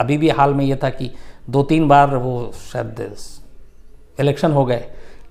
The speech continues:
किसी को मेजोरिटी नहीं मिली, तो वो मिल के सरकार बनाएं, कुछ करें, दो अलग-अलग विचारधारा की पॉलिटिकल पार्टी हो, लेकिन बात अगर देश की हो तो वहाँ की सारी पार्टी एक होती है। और यही वजह है कि वहाँ की आर्मी हो या वहाँ का फिर इंटेलिजेंस यूनिट जो मोसाद है,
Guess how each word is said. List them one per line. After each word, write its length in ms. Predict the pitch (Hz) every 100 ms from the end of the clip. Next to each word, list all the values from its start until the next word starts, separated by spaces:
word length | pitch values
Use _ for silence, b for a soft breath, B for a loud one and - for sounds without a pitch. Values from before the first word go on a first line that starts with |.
| -
किसी 200 | 151 151
को 100 | 151
मेजोरिटी 380 | 139 127 131 151
नहीं 140 | 160 139
मिली, 200 | 127 123
तो 200 | - 135
वो 120 | 139
मिल 180 | 147 156
के 100 | 165
सरकार 360 | 151 147 147
बनाएं, 260 | 139 139 143
कुछ 200 | 185 190
करें, 340 | 156 139 123
दो 80 | 143
अलग-अलग 380 | 143 139 143 131
विचारधारा 480 | 131 - 113 127 135
की 120 | 143
पॉलिटिकल 360 | 131 123 135
पार्टी 300 | 131 127 135
हो, 140 | 120 117 b b b b -
लेकिन 640 | 165 180 226 220 - - - -
बात 600 | 110 107 165 180 196 - - - -
अगर 460 | 143 160 143 - - -
देश 360 | 113 156 175 -
की 140 | 170
हो 100 | 170
तो 140 | 170 156
वहाँ 180 | 143
की 60 | 139
सारी 260 | 139 131 131
पार्टी 300 | 117 120 107
एक 100 | -
होती 260 | - -
है। 80 | - - b b b b
और 120 | 143
यही 160 | 151 185
वजह 220 | 180 175
है 100 | 175
कि 100 | 175
वहाँ 240 | 143 127 117
की 100 | 120
आर्मी 360 | 123 143 175
हो 180 | 165 170
या 140 | 143
वहाँ 220 | 113 120 120 123
का 60 | 123
फिर 220 | 131 117
इंटेलिजेंस 560 | 117 120 127 135 135 139
यूनिट 240 | 147 151
जो 120 | 123
मोसाद 420 | 117 117 143 120
है, 120 | -